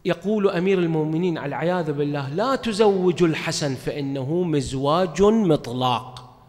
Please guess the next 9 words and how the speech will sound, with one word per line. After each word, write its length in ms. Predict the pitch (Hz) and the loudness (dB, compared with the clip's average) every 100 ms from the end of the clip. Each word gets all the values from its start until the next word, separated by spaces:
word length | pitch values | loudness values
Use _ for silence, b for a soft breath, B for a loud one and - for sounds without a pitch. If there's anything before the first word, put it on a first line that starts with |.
| - _ | -20 _
شوف، 240 | - 165 - - - - - _ _ _ _ _ _ _ | -12 -12 -12 -20 -20 -20 -20 _ _ _ _ _ _ _
وصلت 400 | 151 156 143 - | -8 -6 -6 -4
للكافي 640 | 226 320 - 254 233 - 151 - - B B - | -2 -2 -4 -8 -8 -12 -14 -16 -20 B B -20
في 360 | - 285 330 | -12 -4 -2
كتبنا. 640 | 294 285 277 269 196 185 147 | -2 -6 -2 -4 -2 -4 -6
شوف 400 | - 226 - - B B B _ _ | -6 -10 -12 -20 B B B _ _
كم 420 | 240 285 285 247 - - - - 196 | -4 -2 -2 -4 -8 -20 -20 -10 -6
الشغل، 920 | 160 151 - - - - 196 190 147 | -4 -6 -14 -14 -6 0 2 2 0
الماكنة 680 | 156 139 151 202 202 170 151 | -2 -2 0 -2 -2 -4 -4